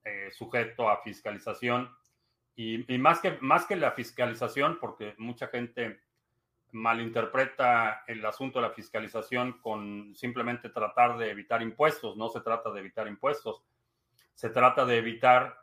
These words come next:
que el gobierno pueda intervenir o interferir en tus libertades individuales, eh, que te pueda cancelar la cuenta como lo ha hecho en muchas instancias y como lo hemos visto en,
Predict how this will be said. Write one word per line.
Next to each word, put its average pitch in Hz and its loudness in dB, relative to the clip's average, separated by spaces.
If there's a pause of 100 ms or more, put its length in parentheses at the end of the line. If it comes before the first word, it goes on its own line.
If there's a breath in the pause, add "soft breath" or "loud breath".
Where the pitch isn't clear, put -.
(140)
que 110 -6
el 104 -8
gobierno 117 -2
pueda 117 -2
intervenir 110 -6
o 113 -6
interferir 110 -8 (420)
en 107 -12
tus 107 -10
libertades 110 0
individuales, 117 0 (460)
eh, 98 -10
que 101 -12
te - -12
pueda 113 0
cancelar 113 2
la 101 -2
cuenta 120 0
como 98 -8
lo 95 -6
ha 107 2
hecho 107 -6
en 101 -8
muchas 113 -6
instancias 127 2 (440)
y 101 -20
como 104 -8
lo 101 -4
hemos 110 -4
visto 113 -6
en, 104 -8